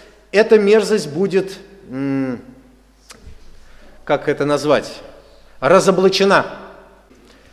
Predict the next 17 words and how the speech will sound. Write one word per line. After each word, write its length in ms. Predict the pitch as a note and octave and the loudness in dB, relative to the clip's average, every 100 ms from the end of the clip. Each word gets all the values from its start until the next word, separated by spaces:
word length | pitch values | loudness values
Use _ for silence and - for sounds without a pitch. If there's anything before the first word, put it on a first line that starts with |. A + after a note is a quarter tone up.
| _ _ _ _ _ - | _ _ _ _ _ -10
Господи, 460 | A#2+ E3 E3 C#3+ | -4 -4 -4 -8
благодарю 500 | C#3+ D3 D#3 D#3+ E3+ | -4 -2 -2 0 0
Тебя 440 | D#3+ D3 D3 C#3 B2+ | -2 -2 0 0 -2
за 380 | A2+ C#3 C3 A#2+ | -2 0 0 0
Владимира 540 | B2+ C3+ D3 C#3+ C3 | -2 -2 0 0 0
Владимировича 560 | B2+ B2+ C3 A#2+ A2+ A#2 | -2 -4 -4 -6 -8 -10
Путина, 500 | C3+ B2+ D3 E3 E3 - _ _ _ - | -10 -8 -8 -10 -14 -20 _ _ _ -20
за 280 | A2 B2 | -6 -6
такого 320 | A#2+ C3 D3 C3+ | -4 -6 -4 -6
президента, 680 | C#3+ B2+ C3 A#2+ A#2 D#3+ | -6 -8 -4 -4 -4 -6
который 500 | D3+ C#3 D3 D3+ D3+ D3 | -6 -4 -2 -2 -4 -4
не 180 | D3+ | -4
сломался 720 | E3 E3 D#3 C3+ A#2 - C3+ B2+ - - | -4 -2 0 0 -2 -4 -8 -8 -16 -12
перед 280 | D3+ C#3 B2+ | -6 -4 -2
давлением 600 | C3 B2+ C3+ C#3+ C#3 C3+ C3 | -4 -2 -4 -2 -4 -4 -6
этого 300 | B2+ B2 B2+ | -10 -8 -4
мира 440 | C3 C3 A#2 B2+ | -2 -2 -2 -4